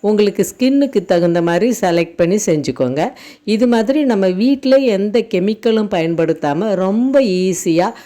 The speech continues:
ஒரு half an ஹவருக்குள்ளார நமக்கு தே-, மாசத்துக்கோ தேவையான சோப்பு வந்து ஒரு நாலஞ்சு பேருக்கு நம்ம வீட்டிலேயே ஈஸியா அப்பப்போ மாசம் ஒரு தடவை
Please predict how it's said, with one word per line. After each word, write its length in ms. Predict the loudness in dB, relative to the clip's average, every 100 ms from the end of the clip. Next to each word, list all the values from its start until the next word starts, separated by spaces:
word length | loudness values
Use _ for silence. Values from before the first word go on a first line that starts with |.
| _
ஒரு 160 | -4 0
half 260 | 0 0 -2
an 140 | -2
ஹவருக்குள்ளார 760 | -2 0 -2 -2 -4 -2 -2 -4
நமக்கு 360 | -4 -4 -4 -4
தே-, 160 | -4 -2
மாசத்துக்கோ 840 | -2 -2 -4 -4 -4 2 4 4 2 -4 -20 -4
தேவையான 600 | 0 0 2 0 0 -4
சோப்பு 520 | -4 -2 -2 -2 -4
வந்து 280 | -4 -2 0
ஒரு 200 | 0 -2
நாலஞ்சு 500 | -2 -2 -2 -4 -4
பேருக்கு 360 | -2 -2 -4 -4
நம்ம 180 | -2
வீட்டிலேயே 720 | -2 -2 -6 -2 -2 2 0 0
ஈஸியா 300 | -2 -2 -2
அப்பப்போ 320 | -4 -2 -2
மாசம் 440 | -2 -4 0 0
ஒரு 240 | 2 0 0
தடவை 340 | -2 -2 -6